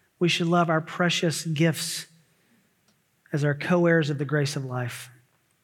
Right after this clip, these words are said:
And thirdly, by the way, all three of these are going to come up again in the passage. So this is almost just introduction today. Number three, or letter C, by imitating the sacrifice.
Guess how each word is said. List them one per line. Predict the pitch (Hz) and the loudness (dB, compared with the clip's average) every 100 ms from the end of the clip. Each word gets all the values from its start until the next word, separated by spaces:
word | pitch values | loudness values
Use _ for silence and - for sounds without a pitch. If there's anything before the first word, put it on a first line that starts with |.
| _ _ _ _ _ _ _ _ _ _ - - | _ _ _ _ _ _ _ _ _ _ -14 -2
And | 160 | -2
thirdly, | 143 196 190 165 | 2 2 4 2
by | 160 180 | 4 4
the | 175 | 2
way, | 156 160 | 0 0
all | 175 208 | 2 2
three | 226 - 196 214 | 2 0 2 2
of | 165 | 2
these | 170 165 | 2 2
are | - 165 | 0 -2
going | 151 180 170 | 2 2 2
to | |
come | 170 175 180 | 2 2 2
up | 170 | 2
again | 151 165 160 | 2 2 2
in | 143 147 | 0 -2
the | |
passage. | 143 147 127 135 127 - | 0 -2 -2 -6 -8 -6
So | 147 | -2
this | 170 170 | -2 0
is | 175 | 2
almost | 196 190 - | 2 2 0
just | 170 - | -4 0
introduction | 175 156 143 - | 2 2 2 0
today. | 139 127 123 117 _ _ _ _ _ _ _ _ _ _ _ _ _ _ _ _ _ | -4 -4 -8 -10 _ _ _ _ _ _ _ _ _ _ _ _ _ _ _ _ _
Number | 180 175 | 2 2
three, | 170 165 160 | 2 2 4
or | 156 147 | 4 2
letter | 139 170 170 | 2 2 2
C, | 147 - 160 | 0 2 2
by | 156 160 | 4 4
imitating | 170 170 165 160 160 | 4 2 4 2 2
the | 143 | 0
sacrifice. | - 127 - 135 139 131 - - | -4 -6 -6 -6 -6 -8 -12 -16